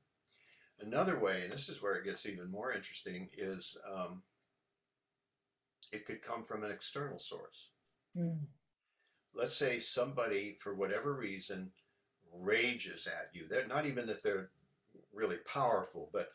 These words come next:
Speaker 1: you're in a vulnerable place for
Speaker 2: Mm.
Speaker 1: whatever reason, really open to this person, and suddenly, this happened to me, so I can, I have a testimony on this. Um, if they, like, rage, not just, like, say,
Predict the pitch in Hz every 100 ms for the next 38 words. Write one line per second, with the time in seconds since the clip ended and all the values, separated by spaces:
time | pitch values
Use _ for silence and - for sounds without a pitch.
0 | - _ _ - 120 127 110 92 101 117
1 | 139 139 147 - 87 87 - - - _
2 | _ - 95 101 101 123 120 90 98 113
3 | 101 92 101 101 101 - 92 95 95 90
4 | - 90 85 95 90 85 - 123 123 92
5 | 85 _ _ _ - 139 - 139 165 95
6 | - 87 82 82 - 92 87 - 95 -
7 | - 120 - - 135 139 101 87 85 85
8 | 80 78 78 - - - _ _ _ _
9 | _ - 101 95 92 - _ _ _ _
10 | _ - 113 - 131 143 120 98 98 98
11 | 92 110 117 85 - - 151 - 196 -
12 | 104 95 - 101